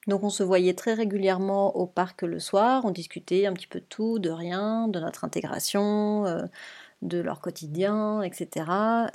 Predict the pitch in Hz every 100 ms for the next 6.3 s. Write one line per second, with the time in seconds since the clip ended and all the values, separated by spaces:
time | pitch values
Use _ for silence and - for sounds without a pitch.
0 | - 175 196 214 170 147 196 202 185 170
1 | 170 170 165 208 254 262 214 214 180 180
2 | 165 - 180 202 240 226 - 196 196 196
3 | 180 175 170 - 190 233 269 - - -
4 | _ _ _ - 175 175 214 190 165 156
5 | 180 196 220 190 170 202 160 - 147 -
6 | 175 208 220